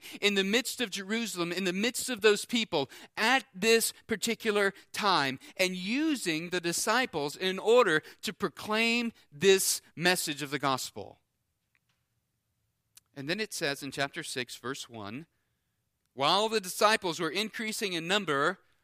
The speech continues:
look at what happened. A complaint arose, right? A complaint arose right in the midst of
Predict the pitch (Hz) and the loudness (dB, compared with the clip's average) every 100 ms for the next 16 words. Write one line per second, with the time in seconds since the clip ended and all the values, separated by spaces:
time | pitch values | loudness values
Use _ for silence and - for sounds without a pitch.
0 | - 170 233 202 196 185 196 - 127 110 | -6 -4 -2 -2 -2 0 -2 -2 -6 -8
1 | 107 _ _ 175 - 185 - 202 214 220 | -16 _ _ -6 -2 -4 -4 0 0 0
2 | 180 180 190 147 101 101 - - _ 131 | -2 2 4 2 -2 -10 -12 -14 _ -4
3 | 143 202 - _ _ _ _ _ - 196 | -2 -2 -6 _ _ _ _ _ -2 0
4 | 226 220 262 262 220 240 202 196 202 214 | 2 4 4 4 6 6 4 -2 4 4
5 | 285 294 269 247 220 254 - - 196 | 4 0 -2 -2 0 -2 -2 0 0